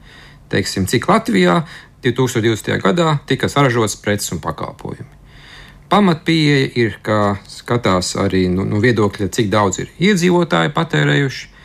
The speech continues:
cik daudz ir valsts veikusi tēriņus, cik daudz mēs esam eksportējuši,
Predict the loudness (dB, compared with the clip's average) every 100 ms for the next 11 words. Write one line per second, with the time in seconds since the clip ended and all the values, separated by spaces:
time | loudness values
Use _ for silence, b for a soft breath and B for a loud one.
0 | B B -6 -2 2 2 2 0 0 2
1 | 2 -2 -8 -12 -14 _ _ -4 -2 0
2 | -4 -2 0 2 0 -4 -8 -6 0 0
3 | 0 -2 -2 0 0 0 0 2 2 2
4 | 0 -2 -10